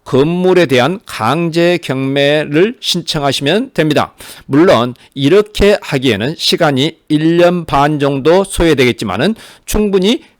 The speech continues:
해볼 만한 가치가 있는 물건입니다. 자, 이상으로 이 물건에 대한 분석을 마치겠습니다.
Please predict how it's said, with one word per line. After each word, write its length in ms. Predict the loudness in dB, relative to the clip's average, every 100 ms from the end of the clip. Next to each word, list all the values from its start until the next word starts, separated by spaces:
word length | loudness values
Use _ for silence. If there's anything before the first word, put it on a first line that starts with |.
| 0
해볼 380 | 2 2 2
만한 420 | 2 2 0 0 -4
가치가 720 | -10 -10 -6 -4 0 0 0 _ _
있는 540 | -8 -4 -2 -2 -2 -6
물건입니다. 600 | -12 -4 0 0 -2 -10 -18 _ _ _ _ _ -20 -20 _ _
자, 340 | 0 0 -2 -8
이상으로 640 | -2 0 2 2 0 -2 -10 _
이 340 | -4 -2 -2 -6
물건에 460 | -6 -8 -2 -2 0
대한 280 | 0 0 -4 _
분석을 640 | -6 -4 -2 0 0 -2 -4
마치겠습니다. 720 | -4 -2 -2 -4 -8 -12 -16